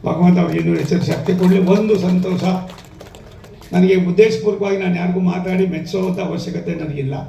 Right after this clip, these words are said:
ಗುಬ್ಬಿ ತಾಲೂಕಿಗೆ ಜಾಸ್ತಿ ಆಯ್ತದೆ ರೈಟು, ಎಲ್ಲ ಸವಲತ್ತುಗಳು ಜಾಸ್ತಿ ಬರ್ತಾವೆ. ಹಂಗಂತ ಅಂದ್ಬಿಟ್ಟು ನಿಮ್ಮ ಆಸ್ತಿಗಳು ಮಾರಾಟಕ್ಕೆ ಇಡಬೇಡ್ರಿ,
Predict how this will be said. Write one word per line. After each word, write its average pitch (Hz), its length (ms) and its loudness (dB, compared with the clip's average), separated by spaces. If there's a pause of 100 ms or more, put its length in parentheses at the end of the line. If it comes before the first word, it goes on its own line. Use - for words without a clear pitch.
(720)
ಗುಬ್ಬಿ 190 220 -6
ತಾಲೂಕಿಗೆ 208 880 0 (640)
ಜಾಸ್ತಿ 202 360 0
ಆಯ್ತದೆ 208 400 2
ರೈಟು, 196 540 -2 (480)
ಎಲ್ಲ 214 180 2
ಸವಲತ್ತುಗಳು 202 560 0
ಜಾಸ್ತಿ 190 280 -2
ಬರ್ತಾವೆ. 190 460 -2 (640)
ಹಂಗಂತ 202 280 0
ಅಂದ್ಬಿಟ್ಟು 226 260 0
ನಿಮ್ಮ 196 140 0
ಆಸ್ತಿಗಳು 208 440 0
ಮಾರಾಟಕ್ಕೆ 185 540 -4
ಇಡಬೇಡ್ರಿ, 170 420 -2